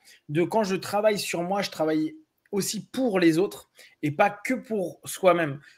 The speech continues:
Revenir sur cette notion très humaniste de la méthode qui, euh, à mon avis, est une des spécificités dans le développement perso, euh, dans la façon dont, dont, dont c'est, euh, dont c'est présenté. Euh,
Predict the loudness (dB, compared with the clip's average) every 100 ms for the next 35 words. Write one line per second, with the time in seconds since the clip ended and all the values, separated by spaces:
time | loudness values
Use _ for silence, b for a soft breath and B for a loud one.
0 | b -2 2 2 2 0 -2 -6 -6 -2
1 | -2 -2 -6 -2 2 2 2 2 2 2
2 | 0 -2 -6 -8 _ _ _ _ _ _
3 | -12 -2 4 6 8 6 4 6 6 4
4 | B B -2 0 0 -2 -4 b b b
5 | 0 2 2 4 4 4 4 4 4 0
6 | -4 -4 2 2 2 -4 -4 -6 -6 -6
7 | -6 -4 -2 0 2 2 0 -2 0 0
8 | 0 -2 -2 -4 _ b b b b _
9 | 0 2 2 2 2 0 -2 0 2 4
10 | 2 0 0 0 -2 -4 -4 -2 -2 -2
11 | -2 0 4 6 4 2 -6 -20 -16 -8
12 | -6 -2 -2 2 2 2 -2 -4 -12 _
13 | B B B 0 4 4 4